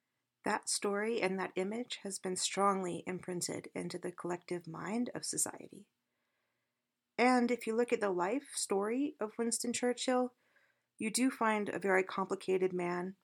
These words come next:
but absolutely one who never gave up. I personally found out that I have a lot in common with the former Prime Minister of England. <laughs> For one thing,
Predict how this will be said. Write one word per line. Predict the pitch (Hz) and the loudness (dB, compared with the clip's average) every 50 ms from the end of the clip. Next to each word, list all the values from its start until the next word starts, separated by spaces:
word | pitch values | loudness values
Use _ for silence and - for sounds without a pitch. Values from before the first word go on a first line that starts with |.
| _ _ _ _ - - _ _ _ _ - | _ _ _ _ -20 -20 _ _ _ _ 0
but | 190 - | 0 4
absolutely | - 196 196 196 - - 185 196 196 - - 180 175 175 | 6 4 4 4 4 4 6 6 6 6 6 4 4 4
one | 170 180 175 170 165 160 170 170 - | 4 6 4 4 4 2 0 -4 -4
who | - 175 | -2 -2
never | 160 151 143 - - | -2 -2 -4 -6 -6
gave | - - 180 196 185 | -6 -6 -6 -6 -6
up. | - - - - - - _ _ _ _ _ _ _ _ _ _ _ _ _ _ _ _ _ _ _ _ _ | -8 -10 -10 -12 -16 -20 _ _ _ _ _ _ _ _ _ _ _ _ _ _ _ _ _ _ _ _ _
I | - 208 196 | -4 -4 -2
personally | - - 277 277 277 - 254 220 196 | 2 2 2 4 4 2 0 0 -2
found | - 208 196 190 190 202 190 | -2 -2 -2 -2 -2 -2 -2
out | 170 185 202 - - | -2 -2 -4 -2 0
that | 190 190 - - _ _ _ - | 0 0 0 -2 _ _ _ -2
I | 190 196 | -2 0
have | 185 208 208 196 | 2 4 4 4
a | 190 | 4
lot | 196 196 - - | 2 0 0 -2
in | 185 | -4
common | - - 233 277 269 208 170 170 | -6 -4 -2 -2 0 0 0 -2
with | 156 151 - - | -2 -4 -4 -6
the | 180 175 | -6 -4
former | - 180 180 175 175 175 | -2 -2 -2 -2 -2 -4
Prime | - - 175 165 170 | -4 -6 -6 -6 -6
Minister | 170 165 165 - - 156 165 | -6 -8 -8 -8 -8 -8 -8
of | 165 156 | -6 -6
England. | 156 170 160 170 196 226 247 - - - | -6 -4 -2 -2 -2 -2 -4 -4 -4 -4
<laughs> | 185 - - - - - _ - - - - - - - _ | -4 -4 -4 -8 -8 -10 _ -18 -16 -14 -14 -14 -16 -18 _
For | - - 208 | 0 2 4
one | 196 202 196 196 | 4 4 4 2
thing, | 196 - 190 240 311 320 | 2 2 2 4 2 2